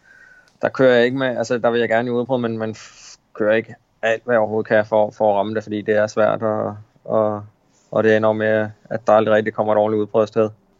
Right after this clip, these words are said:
Øh, og det koster selvfølgelig lidt, men, øh, men når vi så rammer brosten, og, og der for alvor kommer,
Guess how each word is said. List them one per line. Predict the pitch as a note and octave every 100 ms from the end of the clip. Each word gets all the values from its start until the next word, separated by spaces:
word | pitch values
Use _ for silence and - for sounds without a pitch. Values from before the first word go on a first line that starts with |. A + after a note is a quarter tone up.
| _ -
Øh, | A#2 A#2+ A#2 A2+
og | G#2 A#2
det | -
koster | B2 A#2+
selvfølgelig | A2+ A2 A#2 A#2+
lidt, | A#2 B2+ - - -
men, | B2 A#2+
øh, | A2+ G#2+ G#2+ G#2 G#2 - -
men | A2+
når | G#2+
vi | G#2+
så | G#2 G#2+
rammer | G#2 G#2+
brosten, | A2 G#2+ - G#2+ G#2+
og, | G#2 G2+
og | G#2+
der | G#2 -
for |
alvor | G#2 G#2+ G#2+ -
kommer, | G#2+ G#2+ A2 G#2+